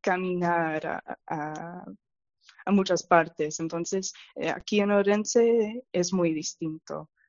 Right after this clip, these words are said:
eso, pero me encanta, me encanta Ourense. Es, es más pequeño que, más pequeña que, que mi ciudad,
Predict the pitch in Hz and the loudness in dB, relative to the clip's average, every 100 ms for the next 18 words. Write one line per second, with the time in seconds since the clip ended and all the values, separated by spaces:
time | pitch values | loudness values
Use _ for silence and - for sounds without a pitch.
0 | _ - 160 - - 185 - - 147 156 | _ -8 -4 -4 -6 -8 -8 -6 -6 -6
1 | 165 170 - - - 156 160 160 156 160 | -10 -12 -16 -6 -2 0 0 0 -2 -4
2 | 160 175 190 208 185 175 165 165 160 151 | -6 -8 -12 -4 -2 0 0 0 -2 -2
3 | 151 156 - 170 - 170 - 180 175 190 | -4 -4 -6 -6 -6 -6 -4 -4 0 0
4 | - 196 - 214 220 220 214 208 202 202 | 0 -2 -2 -2 -2 -4 -2 2 2 2
5 | 202 208 - _ _ _ _ 185 185 185 | 0 -2 -6 _ _ _ _ -6 -2 -2
6 | 185 196 202 - 185 180 175 170 175 - | 0 -2 -2 -2 0 0 -2 -4 -8 -6
7 | 180 180 180 190 185 190 202 | -4 -2 0 0 2 0 -2